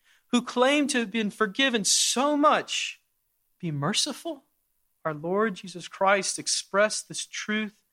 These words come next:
most clearly in the parable of the unmerciful servant in Matthew eighteen. Beginning in verse twenty-three, Jesus' words, "Therefore,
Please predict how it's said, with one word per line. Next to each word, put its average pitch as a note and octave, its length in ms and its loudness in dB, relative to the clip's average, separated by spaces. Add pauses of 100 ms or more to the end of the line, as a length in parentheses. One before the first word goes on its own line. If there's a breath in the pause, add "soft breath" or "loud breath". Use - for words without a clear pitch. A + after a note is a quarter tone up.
(260)
most D#3+ 240 -2
clearly G#3 560 0
in E3 100 -4
the D3 80 -2
parable F#3 560 2
of D3+ 120 -2
the D3+ 180 -6
unmerciful F3+ 640 0
servant C3+ 580 0 (420)
in C3 160 -4
Matthew B2+ 640 -4 (300)
eighteen. A#2+ 560 -12 (580)
Beginning D3+ 360 -2
in C3+ 100 -2
verse C3+ 260 -2
twenty-three, A#2+ 680 -6 (680)
Jesus' C3 520 -4
words, A2+ 380 -6
"Therefore, C#3 720 0